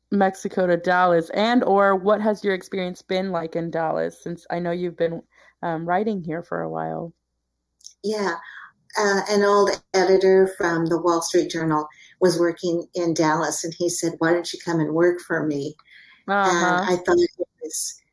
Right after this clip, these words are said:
Speaker 2: I, I, I thought I loved him. I, uh, and so I, I said, "Sure." And
Speaker 1: Mm-hmm.
Speaker 2: I was really surprised by Dallas. I had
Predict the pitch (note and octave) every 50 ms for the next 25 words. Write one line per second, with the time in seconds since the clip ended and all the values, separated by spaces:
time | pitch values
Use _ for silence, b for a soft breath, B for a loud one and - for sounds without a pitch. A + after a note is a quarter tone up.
0 | _ _ _ _ _ - - F#3+ F#3+ F#3 F#3+ - - - - - _ - F#3+ G3
1 | F#3+ - G3+ G3+ G3 G3 - - F3+ F#3 F#3 F#3+ F#3+ G3 G3 F3+ - - - D3
2 | D3+ D#3 D#3+ D#3+ - - - - _ _ _ _ _ - - F#3 F3+ F3+ F3 F3
3 | F3 - - _ _ _ - F3+ F3 - - - E3 D#3+ - - - - - F3
4 | E3+ E3+ - - F3 F3+ - - - - A3 A#3 A3+ E3+ D#3 - - - _ _
5 | _ _ _ _ _ _ _ - G3 F#3+ F3+ F3+ F3 E3+ E3+ F#3+ F#3+ F#3+ F#3+ F#3+
6 | F#3 F#3 F#3 G3+ - - - _ - - _ _ _ _ - G3+ G#3 G#3+ G#3+ G3+
7 | - - F3+ - - F#3+ F#3+ G3+ G#3+ G3 F3 - - D#3+ D3+ D#3 - - D3+ D3+
8 | D3 - E3 E3 - F3+ F3+ F3 F3+ F#3 F#3+ F3+